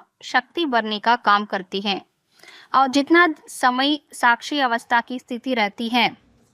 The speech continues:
उतना ही बाप साथी भी याद रहता है, अर्थात साथ रहता है। இவ்வாறு ஒருவர் பலவீனமாக இருக்கிறார் என்றால்,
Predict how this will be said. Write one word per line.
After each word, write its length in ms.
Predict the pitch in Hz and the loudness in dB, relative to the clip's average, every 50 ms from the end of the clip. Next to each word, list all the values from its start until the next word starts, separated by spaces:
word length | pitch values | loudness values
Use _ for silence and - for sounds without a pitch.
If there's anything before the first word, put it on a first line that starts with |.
| _ _ _ _ _ _ - 285 | _ _ _ _ _ _ 0 0
उतना 320 | 254 247 - 285 277 277 | 0 2 2 2 2 4
ही 320 | 254 269 294 294 294 277 - 277 | 4 4 4 4 4 2 0 -4
बाप 420 | 240 214 226 233 247 262 _ _ _ | 0 2 4 4 4 2 _ _ _
साथी 500 | - - - 233 214 214 - - 262 262 | -12 0 2 4 4 4 2 -4 -6 -4
भी 400 | 233 233 226 226 262 320 311 _ - | -4 -4 -2 0 0 -2 -2 _ -8
याद 360 | 277 220 220 208 226 247 233 226 | -4 0 4 4 4 4 2 0
रहता 340 | 208 208 196 - - 202 | -4 -6 -6 0 0 0
है, 160 | 202 196 190 - _ _ _ _ _ _ _ _ _ _ _ - - | 0 0 -4 -12 _ _ _ _ _ _ _ _ _ _ _ -4 2
अर्थात 420 | - 208 208 - - 220 220 285 - _ _ _ - - - | 2 2 2 4 4 4 4 4 2 _ _ _ -14 -2 2
साथ 160 | 240 226 247 247 - | 4 4 4 2 -2
रहता 340 | 220 208 202 - - 202 190 | -8 -8 -8 -6 -4 -4 -4
है। 320 | 196 214 220 196 151 - - _ _ _ _ _ _ _ _ _ _ _ _ _ _ _ _ _ _ _ _ _ _ _ _ _ _ _ _ _ _ _ _ _ _ _ - | -2 -2 -4 -4 -6 -8 -16 _ _ _ _ _ _ _ _ _ _ _ _ _ _ _ _ _ _ _ _ _ _ _ _ _ _ _ _ _ _ _ _ _ _ _ 0
இவ்வாறு 580 | - 262 240 254 285 302 294 285 277 269 247 - | 0 2 4 4 2 4 4 4 4 4 4 4
ஒருவர் 340 | 262 254 247 240 240 233 220 | 4 4 4 4 2 0 0
பலவீனமாக 680 | 226 233 220 240 269 294 302 302 294 285 294 277 302 | 0 0 0 2 0 2 2 4 4 4 4 4 2
இருக்கிறார் 380 | 285 247 226 - 233 214 208 214 | -2 -2 -2 0 4 4 4 4
என்றால், 500 | 196 196 196 233 226 196 170 - - | 2 -4 -2 2 2 2 2 0 -8